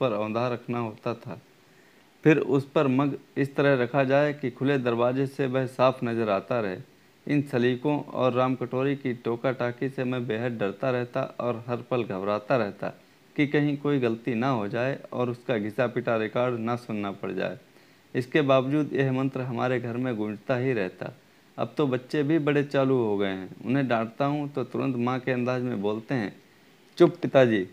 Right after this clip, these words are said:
ज़रा धीरे, यूँ डांटना ज़रा अच्छा नहीं लगता।" तंग आकर मैंने एक दिन बापू से कहा, "इस कटोरी पर आप ही टीजे थे, फिर मेरे पल्ले क्यों बांध दिया इसे?"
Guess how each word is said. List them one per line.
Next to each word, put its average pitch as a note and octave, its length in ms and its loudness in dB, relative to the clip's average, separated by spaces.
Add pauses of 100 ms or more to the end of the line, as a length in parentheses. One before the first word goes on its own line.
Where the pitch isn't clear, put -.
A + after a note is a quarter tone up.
ज़रा C3 200 4
धीरे, A#2+ 480 4 (120)
यूँ C#3 160 4
डांटना B2+ 400 2
ज़रा C3+ 180 4
अच्छा - 380 -2
नहीं A#2 220 -2
लगता।" A2+ 340 -4
तंग - 520 -4
आकर C3+ 300 2
मैंने C3 360 -2
एक B2+ 120 -4
दिन C3 180 0
बापू G#2+ 320 0
से B2 160 -2
कहा, B2+ 300 -4 (500)
"इस C#3+ 220 0
कटोरी C3 360 2
पर C#3+ 200 0
आप B2+ 300 4
ही D3 80 0
टीजे B2+ 400 2
थे, A#2+ 240 -6 (400)
फिर D3 100 2
मेरे C3+ 280 4
पल्ले D3 340 0
क्यों D3 300 0
बांध A#2 220 2
दिया G2+ 180 0
इसे?" - 280 -8